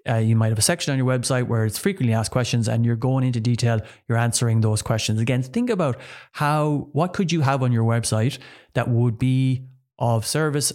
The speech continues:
of benefit to someone searching for the answer to a question. And it could be a graphic, an infographic as well. Any way that you can do that. This works on in every industry, right? Because we all have customers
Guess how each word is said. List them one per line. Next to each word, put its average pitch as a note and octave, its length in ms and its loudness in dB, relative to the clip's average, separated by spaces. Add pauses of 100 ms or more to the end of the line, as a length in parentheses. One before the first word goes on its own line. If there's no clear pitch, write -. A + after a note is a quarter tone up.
of A#2 220 0
benefit C3 500 -2
to B2+ 400 0
someone C3 400 0
searching A#2 560 0
for A2 160 0
the G#2+ 100 2
answer A#2+ 320 0
to A2 200 0
a G#2+ 40 2
question. A2+ 520 -2
And A#2 80 2
it A2 80 0
could A#2 120 0
be A2 140 2
a G#2+ 60 2
graphic, B2+ 500 -2
an A2 120 0
infographic A#2 760 -2
as G#2+ 100 0
well. A2+ 280 0 (360)
Any F3 220 0
way D3+ 240 0
that B2+ 80 2
you B2 160 2
can A2+ 240 0
do B2 240 2
that. A2 240 -2 (320)
This F#3 260 0
works D#3 400 -2
on A#2+ 380 0
in B2+ 240 2
every A#2 280 2
industry, A2+ 540 0
right? A#2+ 220 0
Because A2+ 240 2
we A#2+ 180 2 (120)
all C#3 340 0
have A#2 460 -2 (400)
customers D3+ 640 0